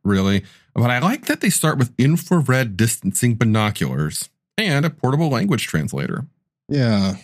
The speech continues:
Speaker 2: I didn't write any of that down.
Speaker 1: Yeah.
Speaker 2: I actually skipped ahead. Quarter. You know, I'll just, uh,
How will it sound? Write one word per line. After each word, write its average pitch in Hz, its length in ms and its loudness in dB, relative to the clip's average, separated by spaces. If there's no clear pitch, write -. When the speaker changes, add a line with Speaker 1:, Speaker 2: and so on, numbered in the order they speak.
Speaker 2:
I 139 240 2
didn't 107 300 2
write 95 200 4
any 95 200 2
of 90 80 0
that 87 220 -8
down. - 180 -6
Speaker 1:
Yeah. 80 240 0
Speaker 2:
I - 420 -8
actually 92 340 -2
skipped - 420 -4
ahead. 101 380 2
Quarter. 151 520 4
You 151 80 6
know, 135 160 6
I'll 127 120 4
just, 120 280 2
uh, 101 300 2